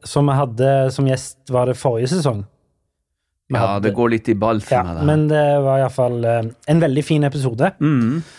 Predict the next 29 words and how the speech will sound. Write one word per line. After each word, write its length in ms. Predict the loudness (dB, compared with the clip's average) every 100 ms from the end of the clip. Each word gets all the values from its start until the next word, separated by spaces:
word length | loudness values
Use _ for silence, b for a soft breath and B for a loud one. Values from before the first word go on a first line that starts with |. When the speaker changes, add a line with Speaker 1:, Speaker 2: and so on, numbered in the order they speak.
| B B _ -2
Speaker 1:
En 220 | 0 2
dame 320 | 0 0 -4
som 200 | -2 -2
har, 340 | 0 -2 -2 -2
eh, 140 | -2
slitt 500 | 0 -2 -4 -20 -20 _
med 420 | -2 0 2 0 0
masse, 300 | -2 -2 -2 _ -4
Speaker 2:
Mhm. 80 | 0
Speaker 1:
og, 400 | 2 2 2 2
eh, 240 | 2 0 0
Speaker 2:
Og 60 | 0
fortsetter 380 | 0 0 -2 -2
å 20 |
slite. 340 | -2 -4 -6 -4
Speaker 1:
Ja. 140 | -2 -2 -6 b b b 0
Eh, 540 | 2 2 2 0 0
nå 40 |
har 100 | -2
ikke 100 | -2
jeg 80 | -2
snakket 220 | -4 -4
med 80 | -2
henne 100 | -2
på 80 | -2
en 60 | 0
stund, 240 | 0 2
men, 220 | 2 0 0
men 460 | 0 2 0 -4